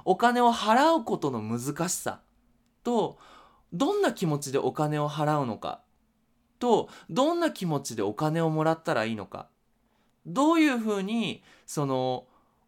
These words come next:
お金を払ってお金をもらうっていう、その、なんていうのかな、流れ、モビミエントを作ればいいのかっていうのを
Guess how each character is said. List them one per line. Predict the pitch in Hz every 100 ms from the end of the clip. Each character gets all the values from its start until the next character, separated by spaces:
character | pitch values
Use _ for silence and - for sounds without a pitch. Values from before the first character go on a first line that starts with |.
| _ -
お | 143
金 | 175 165 165
を | 165 160 - _ _
払 | - - 151 175
っ | -
て | _ 117 101 -
お | 117
金 | 156 151 156
を | 151
も | 151
ら | 165 220
う | 285
っ |
て | - 202
い | 151 127
う、 | 113
そ | - 208
の、 | 226 285 254 - _ _ _ -
な | 131
ん | 123
て |
い | 123
う |
の | 113
か | 117
な、 | 127 135 139 127 127 _ _ -
流 | 117 120 123 123
れ、 | 135
モ | 143 123
ビ | 127 135
ミ | 151
エ | 175
ン | 160
ト | 156
を | 127
作 | - 170
れ | 156
ば | 127 117
い | 147
い | 143
の | 120
か | 107
っ | - _
て | - 269
い | 294
う | 269
の | 254 302 233
を | -